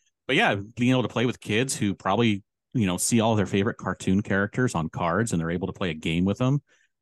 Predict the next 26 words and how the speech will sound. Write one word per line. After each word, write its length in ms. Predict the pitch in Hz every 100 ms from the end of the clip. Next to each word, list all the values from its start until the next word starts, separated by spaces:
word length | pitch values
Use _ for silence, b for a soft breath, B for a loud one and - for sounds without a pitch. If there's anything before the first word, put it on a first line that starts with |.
| _ -
Um, 540 | 87 82 80 78 80 - _ 104
and 120 | 101
yeah, 140 | 104
that 100 | 98
was 140 | 92 90
a 40 |
really 180 | 95 92
good 140 | 92
interview 420 | 85 95 95 104
that 120 | 98 85
he 80 |
did 160 | 80 87
with 140 | 85
Eric. 360 | 85 90 117 - - -
Uh, 420 | 82 76 76 76 -
nice 300 | 87 87 -
long 200 | 90 90
interview, 300 | 87 90 95
descri-, 400 | 87 - 90 90
you 80 | 87
know, 220 | 78 80 _
talking 280 | 85 80 95
about 160 | 85
everything 280 | 82 95 90
about 360 | 78 80 90 - _ 104
Pixelborn. 560 | - 107 107 117 139